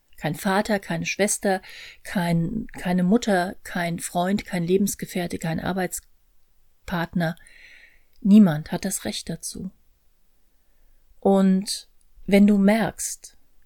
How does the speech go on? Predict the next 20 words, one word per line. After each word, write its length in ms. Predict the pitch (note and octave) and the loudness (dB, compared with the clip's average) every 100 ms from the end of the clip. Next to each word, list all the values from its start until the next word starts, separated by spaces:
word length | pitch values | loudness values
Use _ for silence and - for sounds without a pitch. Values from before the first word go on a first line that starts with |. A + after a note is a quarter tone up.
| _ _ _ | _ _ _
dass 560 | D#3+ D3+ - - - - - - - - _ _ | -4 -2 -6 -6 -10 -20 -20 -20 -20 -20 _ _
dieser 300 | G3+ G#3+ A3+ | -4 -2 -2
Platz, 480 | - - F#3+ E3 - | -4 -6 -6 -6 -10
dieser 340 | - E3 E3+ E3 | -8 -6 -4 -2
reine, 500 | E3 A3 F#3+ C#3+ - - - - | 2 4 4 2 -6 -18 -20 -10
ruhige, 680 | G3 F3 G3+ F#3+ D#3+ E3 G3 _ _ | 0 4 4 2 -4 -6 -12 _ _
makellose 720 | E3 D#3+ G3 G3 E3+ E3 E3 | -4 -4 -2 -2 0 -4 -6
Platz, 560 | - - - F3+ - - | -10 -10 -6 -6 -6 -10
dieser 300 | - D#3+ D#3+ | -6 -4 -2
Raum 280 | D#3+ F3+ G3 | -2 0 0
in 300 | - G3+ G3+ | 2 2 2
deinem 280 | F3+ F3 F3 | 0 -2 -2
Inneren 640 | G#3 G#3+ F3 - D3+ - _ _ _ _ _ _ _ _ _ _ _ _ _ _ _ | 0 0 0 -4 -6 -6 _ _ _ _ _ _ _ _ _ _ _ _ _ _ _
quasi 540 | - A3 D3+ D#3 E3 - | -10 -4 -2 0 -2 -2
eingenommen 760 | E3 F#3 B3 G#3 D#3+ D3+ D#3 E3 | 2 6 8 6 4 -2 -4 -4
wird 280 | D3 - | -6 -6
von 300 | - F#3 E3 | -10 -6 -4
dieser 340 | F3 F#3+ F#3+ E3+ | -4 -2 -2 -2
Art 260 | E3 - | -4 -6
Menschen 540 | F3 F3 A3 - F#3 | -4 -2 -2 -4 -10